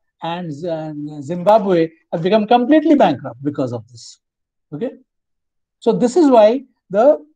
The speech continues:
the cryptocurrency, it erodes the ability of the central banks, which is why central banks are trying to stop it,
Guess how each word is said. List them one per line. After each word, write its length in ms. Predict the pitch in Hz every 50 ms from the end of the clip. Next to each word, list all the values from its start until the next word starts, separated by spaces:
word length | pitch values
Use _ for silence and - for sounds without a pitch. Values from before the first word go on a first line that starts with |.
| _ _ 202
the 200 | 175 180 175 175
cryptocurrency, 1000 | 175 - 240 - - 311 294 285 240 220 214 208 190 165 - 220 220 240 240 233 _ _ _ _ -
it 280 | 214 220 - - _ -
erodes 640 | 226 190 190 220 254 285 285 269 254 196 185 - -
the 140 | 226 185 175
ability 500 | 165 170 185 220 226 - - 240 233 214
of 200 | 196 196 185 165
the 120 | 220 220
central 340 | 220 - 175 165 160 180 165
banks, 560 | 147 175 151 147 139 - - - - - _ _ _ _ _ _ _ _ _ _ _ _ _ _ _ _ _ _ -
which 220 | 147 196 220 -
is 160 | 285 240 220
why 180 | 208 214 220 214
central 380 | 208 214 196 190 - 233 214
banks 340 | 170 185 185 190 196 185 165
are 100 | 196 185 -
trying 260 | - 180 170 180 185 185
to 80 | - 175
stop 480 | - - - - _ - 143 - - 135
it, 100 | 117